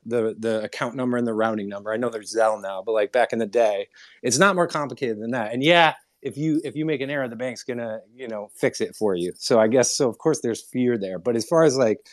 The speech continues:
functionally and logistically, it's really not that complicated. So I, I like, like, I know American Hodl and a bunch of people have been on Twitter, like, saying it's not that hard to self-custody. And it really isn't. If, like, people like me and Peter who didn't grow up with this stuff, and, like, especially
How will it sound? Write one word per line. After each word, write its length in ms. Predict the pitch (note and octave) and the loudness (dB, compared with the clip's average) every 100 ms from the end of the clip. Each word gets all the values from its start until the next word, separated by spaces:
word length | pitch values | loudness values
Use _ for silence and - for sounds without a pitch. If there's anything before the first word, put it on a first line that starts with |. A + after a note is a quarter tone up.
| - _ - | -20 _ 0
functionally 560 | D#3+ D#3 - B2 A2+ G2+ | 2 2 -2 -6 -6 -6
and 100 | G#2 | -4
logistically, 760 | A2+ G#2+ C#3 - A#2+ G#2 F#2+ | -4 2 0 0 -6 -6 -6
it's 180 | G2+ - | -6 -6
really 360 | B2 D3+ E3 D3 | 0 2 4 2
not 360 | A#2+ B2 B2 A2 | 0 -4 -6 -6
that 260 | A2+ G#2 - | -8 -8 -8
complicated. 680 | A2+ G#2+ G#2+ - G2+ E2+ | -6 -6 -6 -6 -6 -4
So 120 | - A#2+ | 2 4
I, 200 | A#2+ A#2 | 4 4
I 40 | |
like, 320 | A#2+ D3+ D3 | 4 4 2
like, 260 | A2+ G#2+ - - _ _ _ A#2+ | -4 -4 -8 -20 _ _ _ -2
I 60 | |
know 140 | B2+ B2 | 2 4
American 340 | B2+ A#2+ A#2+ | 2 2 -2
Hodl 300 | D3+ C#3+ C#3 | 0 2 2
and 80 | B2 | 0
a 40 | |
bunch 180 | A2 - | -4 -8
of 40 | |
people 240 | - C3+ B2+ | -8 -6 -4
have 80 | A#2 | -4
been 120 | A#2 | -4
on 100 | G2+ | -4
Twitter, 420 | - C3 A#2+ A#2+ | 0 2 2 2
like, 200 | A#2 G2+ | 0 0
saying 320 | - A2+ G#2+ | -4 -4 -4
it's 160 | G2 A#2+ | -4 -2
not 300 | A#2 A#2+ - | 0 0 0
that 200 | A#2 G2 | -2 0
hard 280 | A#2 G#2+ G2 | 0 0 -2
to 80 | |
self-custody. 640 | G2 G#2 - G#2+ - C3+ B2+ - _ _ _ | -6 -6 -6 -8 -4 -4 -4 -10 _ _ _
And 240 | B2 B2 A#2 | 0 2 2
it 120 | B2 | 2
really 260 | E3+ F#3 | 6 6
isn't. 260 | E3 C#3+ G#2 | 6 2 -2
If, 140 | A2+ C3 | -4 -2
like, 160 | A#2+ | -2
people 220 | - F3 | -2 2
like 180 | F#3 D3 | 2 2
me 180 | C#3 D3+ | 0 0
and 120 | C3 | 0
Peter 340 | - C3+ C#3 B2 | -4 -2 -2 -2
who 140 | A#2 | -4
didn't 220 | C3 B2+ | -4 -4
grow 180 | B2 A#2 | -2 -2
up 100 | A#2 | -2
with 100 | A#2 | -8
this 140 | B2+ | -10
stuff, 400 | - C3 B2 A#2 | -2 0 0 0
and, 140 | A2 G#2+ | -4 -2
like, 240 | G2 F#2 - | -2 -4 -8
especially 640 | - B2+ A#2+ B2+ A2+ | -4 -4 -2 0 0